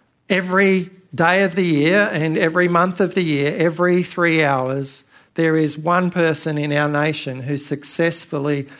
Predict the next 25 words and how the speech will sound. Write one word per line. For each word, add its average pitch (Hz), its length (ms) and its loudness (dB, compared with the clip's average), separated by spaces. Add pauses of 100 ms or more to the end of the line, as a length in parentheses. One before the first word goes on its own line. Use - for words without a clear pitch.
(760)
takes 151 380 -4
their 143 180 -4
own 139 180 -2
life. 127 480 -8 (1500)
And 170 160 0
every 196 560 2
nine 185 560 2
minutes, 185 560 -4 (640)
we've 170 200 0
been 165 200 0
here 156 200 0
for 156 140 -2
a 139 60 -2
few 160 200 0
minutes 185 360 -4
now, 180 360 -2 (760)
every 185 460 2
nine 180 540 2
minutes, 160 540 -4
someone 185 380 0
in 156 120 -2
Australia 156 680 -2
attempts 208 600 -4
to - 140 -6
take 143 540 -4